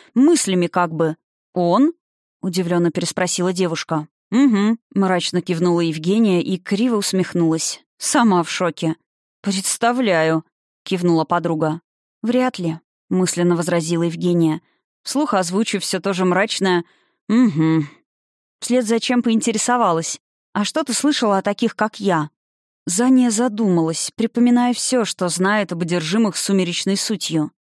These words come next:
«К сожалению, немного. И в основном это либо легенды, либо страшилки», виновато улыбнулась она. Вас просто считают странными существами.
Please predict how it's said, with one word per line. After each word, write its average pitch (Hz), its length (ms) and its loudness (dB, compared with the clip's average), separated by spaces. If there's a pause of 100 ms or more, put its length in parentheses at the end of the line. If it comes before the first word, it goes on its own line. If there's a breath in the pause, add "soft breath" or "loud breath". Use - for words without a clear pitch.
(140)
«К - 60 -18
сожалению, 254 640 2
немного. 175 560 4 (540 soft breath)
И 285 140 0
в 269 40 -2
основном 254 560 2
это 214 180 0
либо 214 240 2
легенды, 196 540 0
либо 202 460 -2
страшилки», 175 920 -2 (340)
виновато 175 520 0
улыбнулась 170 560 0
она. 165 300 -2 (280)
Вас 240 200 -4
просто 247 300 -4
считают 269 640 -2
странными 285 500 2
существами. 190 720 -2